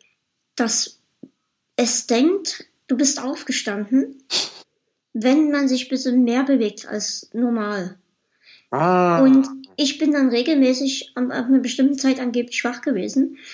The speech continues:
Speaker 1: Und somit hat's dann eigentlich gar nicht mehr gemessen, wenn ich geschlafen hab.
Speaker 2: Ach Mist. Das heißt, du hast dich zu stark bewegt.
Speaker 1: Ja, das, das Problem ist, ich kratz mich auch in der Nacht, weil es mich ja immer so juckt.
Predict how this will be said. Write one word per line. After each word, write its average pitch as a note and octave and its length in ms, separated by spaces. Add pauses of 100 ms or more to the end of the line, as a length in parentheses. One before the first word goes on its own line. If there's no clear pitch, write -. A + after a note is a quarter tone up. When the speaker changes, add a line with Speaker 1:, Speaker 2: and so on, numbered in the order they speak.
(220)
Speaker 1:
Und - 160
somit C4+ 280
hat's C4+ 180
dann C4 120
eigentlich A#3+ 280
gar A3+ 140
nicht C4+ 100
mehr B3 120
gemessen, A3+ 460
wenn A3 120
ich A3 100
geschlafen G#3+ 560
hab. - 100 (920)
Speaker 2:
Ach - 220
Mist. - 500 (420)
Das G2 180
heißt, G#2+ 180
du A#2 60
hast G2+ 100
dich A2 140
zu B2 160
stark A2 320
bewegt. G#2+ 560
Speaker 1:
Ja, A3 500
das, A#3 220
das A#3 200
Problem A#3 300
ist, C4 120
ich - 140
kratz G#3+ 300
mich B3 200
auch G3 120
in G#3 140
der G3+ 140
Nacht, G3 300
weil F#3+ 120
es G3 160
mich G#3+ 160
ja G3+ 100
immer G#3 140
so G#3 100
juckt. A3 360